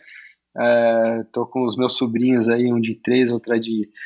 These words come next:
de seis meses, então é bom tá com a família, meus primos também foram pra lá, é, então foi, foi bem legal.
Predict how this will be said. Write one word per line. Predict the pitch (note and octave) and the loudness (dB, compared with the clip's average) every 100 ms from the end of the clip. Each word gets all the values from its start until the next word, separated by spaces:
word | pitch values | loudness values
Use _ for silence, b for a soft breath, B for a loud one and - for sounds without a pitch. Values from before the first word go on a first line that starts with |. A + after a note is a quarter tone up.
| B B | B B
de | A#2 A#2 | -6 0
seis | - B2+ B2 A2+ | 2 4 4 4
meses, | A#2+ B2+ A#2+ | 4 4 2
então | A2+ B2 B2+ | 0 2 2
é | |
bom | A2 B2+ - | 2 0 0
tá | B2 | 0
com | A#2+ | 0
a | |
família, | A2+ A2+ A2+ C3 C3 | 0 0 2 4 4
meus | A#2+ B2 | 2 0
primos | - C3+ C3+ - | 0 2 2 2
também | B2 B2+ B2 | 0 0 0
foram | B2 A#2+ | -2 -4
pra | - A2+ | 0 2
lá, | A2 B2 C#3 B2 B B B _ - | 4 6 4 2 B B B _ -14
é, | B2 B2 B2 B2 A#2+ | -4 0 2 0 -2
então | A#2+ - E3+ | -6 -6 -6
foi, | - G3+ G3 | -2 0 0
foi | F#3+ F3+ | -2 -4
bem | F3+ | -2
legal. | G#3+ G#3 D3 A#2 | 0 4 4 2